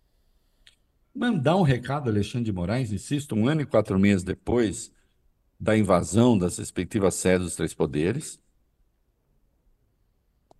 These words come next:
Um ano e três meses, né? Transformando o Supremo, vi-, transformando o Supremo em vilão, são golpistas,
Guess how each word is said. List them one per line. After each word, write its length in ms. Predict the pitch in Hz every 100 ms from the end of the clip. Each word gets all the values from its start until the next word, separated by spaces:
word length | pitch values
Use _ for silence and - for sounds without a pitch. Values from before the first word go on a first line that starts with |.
| -
Um 60 |
ano 100 | 98
e 60 | 71
três 320 | 107 101 87
meses, 420 | 78 85 110 - _ _ _ _ _ _ _ _ _ _ _
né? 280 | - 85 120 123 - _ _ _ _ _ _ _ _ _ _ _ _ _ _ _ _ _ _ _ _ _ _ _ _
Transformando 1120 | - 190 208 - 165 135 117 131 185 214 156 107
o 40 |
Supremo, 600 | - 107 - 117 131 110 85
vi-, 240 | 90 113 - _ _
transformando 580 | 139 135 143 139 202 202
o 20 |
Supremo 400 | - 139 139 165
em 60 | 160
vilão, 580 | 123 101 120 156 90 -
são 320 | - - 185 175
golpistas, 1160 | 175 117 - 165 220 - - 85 76 - -